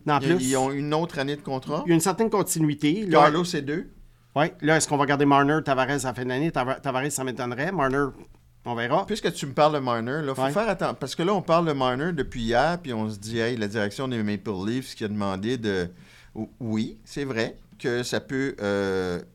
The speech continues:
Speaker 2: causer des, des, une distraction puis un problème, d'avoir demandé à Marner de renoncer à sa clause de non-échange pour l'échanger en Caroline pour Rantanen.
Speaker 1: Mm-hmm.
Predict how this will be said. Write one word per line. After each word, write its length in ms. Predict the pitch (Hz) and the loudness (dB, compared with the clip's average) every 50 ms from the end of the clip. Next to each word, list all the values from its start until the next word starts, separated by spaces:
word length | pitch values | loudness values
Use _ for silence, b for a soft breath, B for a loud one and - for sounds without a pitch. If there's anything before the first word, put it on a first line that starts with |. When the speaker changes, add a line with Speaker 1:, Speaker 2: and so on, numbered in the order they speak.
| _ - _ _ _ - 160 | _ -20 _ _ _ -2 -2
Speaker 2:
causer 420 | 147 143 131 120 127 143 147 143 | 0 0 0 -2 -2 -4 -4 -4
des, 240 | 123 107 107 104 101 | -4 -4 -4 -4 -2
des, 180 | 92 98 95 95 | -2 -4 -4 -4
une 220 | 98 101 104 107 | -2 -2 -2 -2
distraction 680 | 107 - - - - 127 120 117 - - - 135 135 139 | -2 -2 -4 -2 0 0 0 0 0 -4 -4 -4 -4 -6
puis 160 | 131 - 127 | -6 -6 -6
un 80 | 113 107 | -6 -4
problème, 560 | - - 104 98 107 110 117 120 120 113 101 b b b b b | -2 -2 -2 -2 0 -2 -2 -2 -4 -6 -8 b b b b b
d'avoir 360 | 117 123 120 120 131 143 175 180 | 2 2 4 4 4 2 2 2
demandé 360 | 156 151 143 143 143 139 143 | 0 -2 -2 -2 -4 -2 -2
à 80 | 143 139 | -4 -2
Marner 440 | 131 127 123 120 120 123 131 123 117 | -2 -2 -2 -2 -2 -4 -4 -4 -4
de 320 | 107 104 95 92 90 90 92 | -4 -4 -2 -2 -2 -2 -4
renoncer 320 | 104 107 107 104 98 - 113 | -4 -4 -4 -4 -6 -8 -10
à 40 | |
sa 120 | 110 - 98 | -8 -8 -8
clause 240 | - 104 104 107 101 | -6 -6 -6 -6 -4
de 100 | 104 98 | -6 -6
non-échange 640 | 95 95 92 90 87 - - 104 101 92 85 - b b b b b b _ - | -4 -4 -6 -6 -8 -6 -6 -6 -8 -8 -10 -14 b b b b b b _ -8
pour 140 | - 135 | -4 -2
l'échanger 680 | 131 127 123 - 127 107 104 101 98 117 113 107 92 - _ - | -2 -2 -2 -2 -2 -2 -2 -2 -4 -6 -6 -6 -8 -10 _ -12
en 120 | 87 95 | -12 -8
Caroline 460 | - 101 95 92 95 92 98 101 98 | -4 -4 -2 -2 -2 -2 -2 -4 -6
pour 140 | 95 98 85 | -8 -8 -8
Rantanen. 560 | 87 87 85 - 82 78 80 90 117 139 117 85 | -6 -6 -4 -4 -6 -6 -4 -6 -6 -8 -6 -6
Speaker 1:
Mm-hmm. 260 | 127 127 120 156 175 | -4 -4 -2 -2 -4